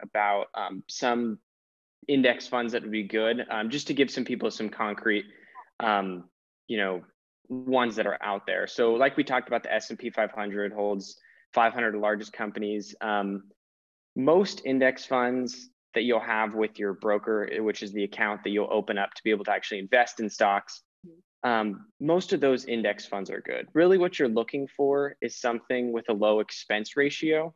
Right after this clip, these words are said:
Speaker 1: which basically means they don't charge you a lot to manage the fund because there's people behind that have to manage this fund and keep all the stocks in there.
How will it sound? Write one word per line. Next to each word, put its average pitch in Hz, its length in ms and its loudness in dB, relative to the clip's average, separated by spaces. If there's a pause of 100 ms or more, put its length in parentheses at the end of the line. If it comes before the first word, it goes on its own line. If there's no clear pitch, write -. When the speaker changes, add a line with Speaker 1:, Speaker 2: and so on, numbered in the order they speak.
(100)
Speaker 1:
which 131 200 -2
basically 127 400 2
means 113 500 0 (400)
they 127 100 8
don't 127 200 2
charge 113 320 2
you 110 100 0
a 107 40 2
lot 104 320 0
to 110 80 -12
manage 101 440 -4
the 104 100 -6
fund - 280 -10 (100)
because 123 260 2
there's 123 180 0
people 131 540 4 (320)
behind 127 680 0
that - 100 -4
have 113 240 -4
to 113 60 -6
manage 110 380 -2
this 104 200 -12
fund 104 440 -4
and 104 140 -10
keep 120 320 -2
all 107 160 4
the 101 80 -4
stocks - 500 -6
in 160 160 0
there. 104 420 -2